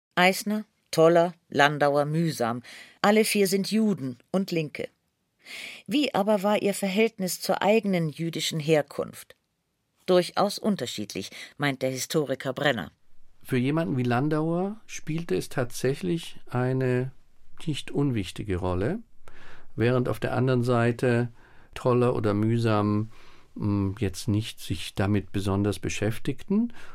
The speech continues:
Speaker 2: Und Eisner hat immer gesagt, er bleibt so lange Jude, solange, solange es den Antisemitismus gibt, solange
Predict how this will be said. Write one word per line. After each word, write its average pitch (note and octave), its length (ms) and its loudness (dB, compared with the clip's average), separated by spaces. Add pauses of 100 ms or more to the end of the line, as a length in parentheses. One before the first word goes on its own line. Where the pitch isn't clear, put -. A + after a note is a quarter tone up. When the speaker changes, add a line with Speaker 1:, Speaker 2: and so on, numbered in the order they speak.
(120)
Speaker 2:
Und - 260 -2
Eisner D#3+ 540 2
hat E3+ 160 0
immer C#3+ 240 2
gesagt, B2+ 640 0
er C3+ 180 4
bleibt C3 420 2
so C#3 220 2
lange C#3 440 2 (340)
Jude, C3+ 340 0
solange, A#2+ 600 2 (240)
solange G#2+ 420 2
es A2+ 60 -2
den - 120 -2
Antisemitismus G#2+ 960 0
gibt, - 220 -4
solange A2 500 2